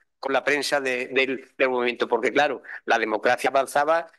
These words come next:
ni el, y el régimen no iba a durar mil años, ni la prensa del movimiento tampoco.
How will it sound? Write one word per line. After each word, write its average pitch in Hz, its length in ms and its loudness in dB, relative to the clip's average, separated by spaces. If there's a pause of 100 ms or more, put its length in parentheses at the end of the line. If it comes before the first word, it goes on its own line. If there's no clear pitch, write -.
(140)
ni 117 220 2
el, 110 220 0
y 127 160 2
el - 100 -2
régimen 135 640 -2
no 123 180 0
iba 135 100 2
a - 20 -2
durar 131 240 -2
mil 131 200 -4
años, 147 240 -2
ni 135 60 -4
la 120 100 -2
prensa 127 260 0
del 127 80 -2
movimiento 120 400 0
tampoco. 113 640 -4